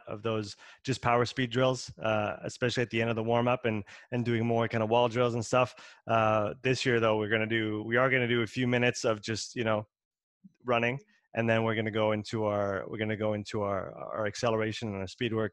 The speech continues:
'Cause like you said, I mean, I don't, I don't have a lot of time, so I gotta make the most of it. And I think that that's where, I mean, that's where the game is, is won or lost. It's not on, is your, you know, can you bring your toe up with your knee when you're doing your, uh, when you're doing your march and all that kind of stuff. So,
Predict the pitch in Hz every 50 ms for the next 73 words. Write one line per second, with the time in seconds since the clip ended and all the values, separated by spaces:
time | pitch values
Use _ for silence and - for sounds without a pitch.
0 | - - 110 101 95 - - - - - _ _ _ - 113 107 104 110 - 117
1 | 110 107 104 107 104 101 95 107 - - 110 110 110 110 - - - 110 113 107
2 | 98 117 123 120 120 120 123 120 117 - 131 123 120 120 117 - 110 104 104 107
3 | 104 107 110 107 - - 107 107 110 110 - - - 107 131 151 190 208 - 139
4 | 120 117 - - 123 117 107 - 110 107 - 117 113 110 - - 123 113 104 98
5 | 95 - _ - _ _ _ _ _ - - 123 127 127 123 151 147 - - 131
6 | 117 120 110 117 113 113 113 110 104 98 - 117 107 104 110 113 113 110 107 107
7 | 113 117 113 107 - - 107 - - - 117 113 113 110 - - 113 113 110 110
8 | 107 101 - _ _ _ _ _ _ - 117 117 107 101 107 117 113 110 110 107
9 | - 120 110 104 95 - 117 117 113 113 104 113 113 110 110 107 98 - 117 123
10 | 123 120 117 113 - 120 113 110 107 107 113 123 127 123 123 117 113 110 110 107
11 | 101 113 110 107 107 107 107 104 101 101 98 - _ _ _ _ _ _ _ -
12 | 117 117 113 113 117 - 131 131 127 123 120 113 123 120 117 113 110 110 110 123
13 | 143 143 147 147 - - 135 117 113 117 117 117 110 - 127 127 120 107 - -
14 | 131 123 117 - - - 120 110 104